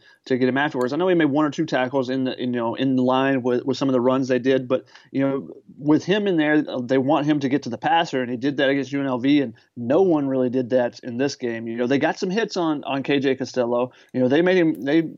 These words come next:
made him, uh, uh, Wentz in pain a few times. However, they never could get that sack. They never, they didn't get any tip balls or anything on the defensive line. So a little bit disappointing from the defensive line. So I didn't think I could have anybody on stock up from the defensive line besides Christian Rector and his role changing.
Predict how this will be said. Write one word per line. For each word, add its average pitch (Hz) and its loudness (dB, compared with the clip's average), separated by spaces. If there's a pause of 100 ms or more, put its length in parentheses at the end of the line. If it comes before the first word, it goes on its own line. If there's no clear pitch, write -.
made 156 4
him, 156 4
uh, 131 -4 (380)
uh, 120 2
Wentz 147 0
in 143 -2
pain 165 0
a 135 0
few 180 -2
times. 117 -6 (180)
However, 156 2
they 147 0
never 147 2
could 151 -4
get 156 2
that 131 0
sack. 139 2
They 135 -8
never, 139 -2
they 147 0
didn't 127 -4
get 156 0
any 135 0
tip 156 -2
balls 135 2
or 139 -6
anything 139 -4
on 139 -2
the 135 -2
defensive 135 -2
line. 135 0
So 127 -2
a 117 -14 (220)
little 180 4
bit 151 0
disappointing 151 2
from 135 0
the 123 -2
defensive 131 -2
line. 131 0
So 139 0
I 147 2
didn't 165 0
think 151 0
I 139 0
could 131 -2
have 131 2
anybody 120 -2
on 117 -6
stock 123 -2
up 120 -4
from 123 -8
the 113 -8
defensive 120 -4
line 117 -4 (180)
besides 175 2
Christian 160 -2
Rector 135 0 (200)
and 127 -4
his 120 -2
role 131 2
changing. 117 -4